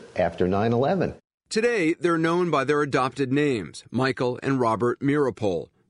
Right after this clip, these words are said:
Speaker 2: But in nineteen fifty, they were Michael and Robbie Rosenberg, ages seven and three, living in New York City's Lower East Side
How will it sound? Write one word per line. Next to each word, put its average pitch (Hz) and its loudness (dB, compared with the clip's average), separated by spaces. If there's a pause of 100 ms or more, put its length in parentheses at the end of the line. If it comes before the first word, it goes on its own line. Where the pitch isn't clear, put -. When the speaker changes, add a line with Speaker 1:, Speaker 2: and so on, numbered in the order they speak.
Speaker 2:
But - -14
in 78 -6
nineteen 104 -2
fifty, 120 -2
they 117 0
were 113 2
Michael 147 0
and 151 0
Robbie 110 0
Rosenberg, 117 0 (260)
ages 95 0
seven 131 0
and 135 0
three, 160 0 (300)
living 104 0
in 90 -2
New 101 2
York 117 0
City's 101 0
Lower 110 2
East 113 -2
Side 120 0